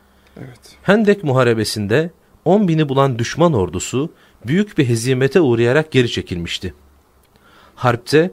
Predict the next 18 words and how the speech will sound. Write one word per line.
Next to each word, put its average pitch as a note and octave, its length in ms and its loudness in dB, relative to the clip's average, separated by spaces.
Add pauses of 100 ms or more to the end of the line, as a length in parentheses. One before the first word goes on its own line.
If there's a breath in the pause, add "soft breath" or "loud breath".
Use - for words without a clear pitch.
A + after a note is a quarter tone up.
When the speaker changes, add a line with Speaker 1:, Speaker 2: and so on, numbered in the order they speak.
(180 soft breath)
Speaker 2:
müşrikler C#3+ 540 0
yanında A#2 420 0
yer A#2 240 2
alan G2 360 -2 (220)
Kurayza C3+ 440 2
oğulları G#2 500 0
da C#3+ 220 -2 (440 soft breath)
hayal D#3+ 280 2
kırıklığı A2+ 460 -2
içinde A2+ 560 0 (200)
Medine'ye D3 640 0
iki D3+ 280 -8
saatlik B2+ 480 0
mesafede B2 600 -2
bulunan D#3 380 0 (260 loud breath)
sağlam C#3 480 0
kalelerine A#2+ 540 -2
çekilmişlerdi. F2 760 -8